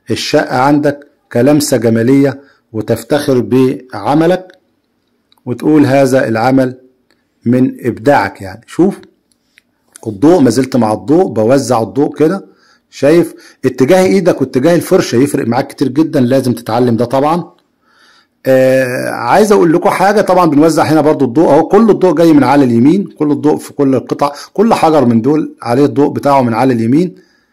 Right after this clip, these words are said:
آه، الم-، ال-، الشغل ده للناس المبتدئة مش للناس المحترفة رسم. اتمنى، يعني احنا بنحاول نسهل لكم الامور كلها علشان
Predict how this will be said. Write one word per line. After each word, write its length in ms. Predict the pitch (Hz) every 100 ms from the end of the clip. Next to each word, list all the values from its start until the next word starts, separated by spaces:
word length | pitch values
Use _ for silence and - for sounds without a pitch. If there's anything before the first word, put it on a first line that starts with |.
| _ _ _ _ _ _ _ _
آه، 260 | 143 143 160
الم-، 240 | 139 147
ال-، 360 | 160 135 135 135
الشغل 460 | 135 - 196 226 196
ده 360 | 196 208 196
للناس 500 | 143 147 147 170 185
المبتدئة 840 | - 139 139 135 160 139 120 107 98 165
مش 280 | 120 -
للناس 300 | 135 135 -
المحترفة 600 | 139 113 - - 113 113
رسم. 280 | 104 101 - - _ _ _ _ _ _ _ -
اتمنى، 500 | 113 131 139 147 147
يعني 280 | 123 117
احنا 180 | - 127
بنحاول 260 | 127 156 160
نسهل 420 | 139 131 120 123
لكم 260 | 156 - 151 - _ _ -
الامور 440 | 117 - 127 147
كلها 300 | 147 127 127 160
علشان 520 | 131 113 147 151